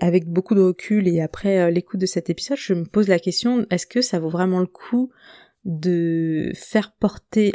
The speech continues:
à m-, à mon fils les conséquences du, de mon impuissance ?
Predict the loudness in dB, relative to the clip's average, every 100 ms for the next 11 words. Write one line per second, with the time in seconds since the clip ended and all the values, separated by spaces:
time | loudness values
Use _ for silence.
0 | -4 -4 -2 -2 -4 -4 -6 -6 -8 -6
1 | -2 -2 -2 -4 -2 -2 -6 -4 -4 0
2 | 0 0 -2 0 0 0 -2 -4 -16 -20
3 | -20 _ -6 -4 -2 -2 -2 0 2 4
4 | 4 2 -2 -8 -10 -12 -18